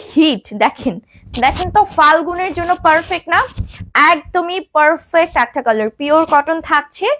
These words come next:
এখানে খুব সুন্দর অরেঞ্জ, পিঙ্ক কালার,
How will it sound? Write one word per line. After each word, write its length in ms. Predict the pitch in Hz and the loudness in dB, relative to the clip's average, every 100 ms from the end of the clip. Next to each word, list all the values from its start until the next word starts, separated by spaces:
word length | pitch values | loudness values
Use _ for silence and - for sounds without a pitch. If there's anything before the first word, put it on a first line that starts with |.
| - - - | -8 -20 -6
এখানে 340 | 240 285 277 | -2 0 -2
খুব 180 | 277 339 | -2 -4
সুন্দর 240 | - 285 | 0 0
অরেঞ্জ, 760 | 277 240 220 226 226 226 233 - _ | 4 6 4 2 0 -2 -4 -8 _
পিঙ্ক 280 | 240 226 226 | -8 -8 -2
কালার, 520 | 220 214 208 208 220 | 0 2 2 2 0